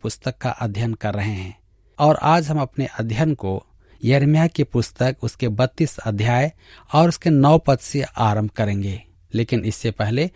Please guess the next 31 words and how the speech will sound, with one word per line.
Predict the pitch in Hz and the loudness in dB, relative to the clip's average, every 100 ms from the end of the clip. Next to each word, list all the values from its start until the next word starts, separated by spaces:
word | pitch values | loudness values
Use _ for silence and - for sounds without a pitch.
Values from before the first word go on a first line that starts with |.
| - - - | -14 -18 -2
आइए | 131 156 | 2 2
हम | 165 165 | 2 0
सब | - 143 | -4 -6
प्रार्थना | - 104 - 123 | -2 -2 -2 -6
करें | - 135 156 - 127 | -4 -2 -2 -4 -2
और | 120 117 | -2 -2
परमेश्वर | - 113 127 156 - 117 | -4 -2 -2 -2 -4 -6
से | - 101 - _ - - | -6 -8 -10 _ -20 -2
आज | 127 135 - | 0 0 -2
के | 135 | -8
अध्ययन | - 117 139 160 | -6 -4 -2 -2
के | 135 | -2
लिए | 107 98 - - | -2 -4 -6 -14
सहायता | - - 113 110 - | -10 -4 -4 -4 -6
मांगें। | 101 95 90 92 - _ _ _ _ - | -6 -6 -10 -12 -16 _ _ _ _ -8
दयालु | 120 139 151 165 - | 0 2 4 2 2
और | 135 | 0
प्रेम | 127 127 120 | 2 2 2
पिता | 120 117 113 | 0 0 0
परमेश्वर, | 113 113 127 127 - 135 | 0 0 0 0 -2 0
हम | 131 | 0
आपको | 104 104 - | 0 -2 -4
धन्यवाद | 104 110 120 120 123 | -2 0 0 2 2
देते | 123 - | 0 -2
हैं | 127 147 165 - - | -2 -2 -2 -6 -4
आज | 110 - | -2 -2
के | 110 | -6
सुंदर | 104 - 110 107 | -6 -2 -2 -2
समय | - 117 123 | -4 -2 -2
के | - 131 | -2 0
लिए | 127 156 | 0 -2